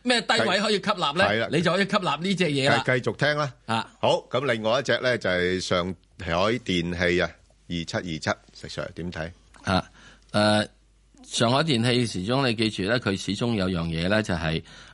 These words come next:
Speaker 1: 啊，第一，佢市盈率十三倍到，係兩厘三到，屬於叫做係，誒，
Speaker 2: 係。
Speaker 1: 唔係好雞肋嘅嘢。
Speaker 2: 嚇。哦。
Speaker 1: 啊，咁可以睇嘅，係可以即係留意一下嘅。
Speaker 2: 哦。
Speaker 1: 咁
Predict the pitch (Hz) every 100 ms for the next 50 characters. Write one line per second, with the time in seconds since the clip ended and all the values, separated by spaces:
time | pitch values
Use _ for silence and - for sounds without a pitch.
0 | - 85 85 113 - - _ - 101 95
1 | 98 98 - 110 87 123 110 - 110 107
2 | 90 90 90 107 85 85 95 104 - 104
3 | 92 87 95 95 90 98 107 101 90 85
4 | 85 80 80 - - - 87 80 - -
5 | - - _ _ _ - - 87 - 123
6 | 120 120 127 123 120 117 160 - 175 160
7 | 127 - - - _ - 87 80 120 104
8 | 98 101 - _ _ _ - 80 90 -
9 | - 135 139 135 120 92 104 107 87 _
10 | _ _ - 101 101 101 - 120 123 107
11 | 131 110 90 - 95 85 98 110 90 82
12 | 82 - 82 80 - 139 175